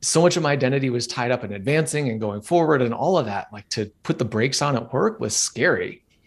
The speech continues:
But I had also had this personal commitment to be present to my son. I was like, "Well, am I gonna sell out on that?" So I wrestled with this decision for a period of time and ultimately decided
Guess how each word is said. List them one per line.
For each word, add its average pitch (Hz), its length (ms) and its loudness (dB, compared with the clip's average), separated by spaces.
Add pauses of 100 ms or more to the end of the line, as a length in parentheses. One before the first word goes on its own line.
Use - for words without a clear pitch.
(760)
But 156 140 2
I 147 100 6
had 143 140 6
also 170 240 2
had 151 160 -2
this 135 120 0
personal 240 480 4
commitment 107 480 -4 (100)
to 135 60 -2
be 131 120 4
present 135 340 0
to 131 60 -2
my 123 100 0
son. 202 300 -2
I - 20 -4
was 101 100 -4
like, 107 140 -6
"Well, 113 140 0
am 113 80 0
I 117 80 0
gonna 107 160 -2
sell 117 340 0
out 120 140 2
on 101 180 0
that?" 135 320 -2 (880)
So 151 300 6
I 143 280 4
wrestled 175 420 4
with 147 100 4
this 135 160 2
decision 120 440 0
for 117 140 -4
a 107 60 -4
period 110 240 -2
of 110 100 -4
time 98 460 -8
and 135 180 -4
ultimately 180 460 2
decided 110 720 -4